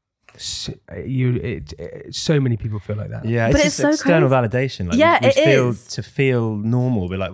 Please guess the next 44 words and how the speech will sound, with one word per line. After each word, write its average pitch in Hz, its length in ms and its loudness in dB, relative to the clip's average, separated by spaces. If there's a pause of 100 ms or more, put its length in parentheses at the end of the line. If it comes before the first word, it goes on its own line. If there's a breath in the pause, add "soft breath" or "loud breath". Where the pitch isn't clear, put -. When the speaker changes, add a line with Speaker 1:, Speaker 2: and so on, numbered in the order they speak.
Speaker 2:
everyone 101 360 -4
must, 101 280 -8
like, 95 220 -6
love 107 300 -4
me 87 120 -6
or 87 60 -8
fancy 98 480 -6
me 90 180 -8
or 85 80 -10
whatever. 247 160 2
Speaker 3:
But 294 60 2
it's 277 140 -2
like, 285 260 0
I 240 100 2
don't 277 120 2
even 262 160 0
like 240 260 -2
you, 240 260 4
so 190 140 0
why 190 240 4
do 196 80 2
I 185 80 2
care 185 220 0
if 170 100 -4
you 175 140 2
like 160 200 0
me? 170 440 0
And 202 140 4
I 196 60 2
Speaker 2:
Yeah. 196 80 0
Speaker 3:
think 214 200 2
it's - 160 -6
just, - 340 -2 (240)
like, 175 220 -2
an, 185 120 -2 (300)
it's - 260 -6
just, - 340 -4
like, 151 180 -4
a 139 400 -2
insecurity 160 960 -4 (760 soft breath)
thing. 165 480 0
But 190 60 4
I 185 100 4
think 180 360 -4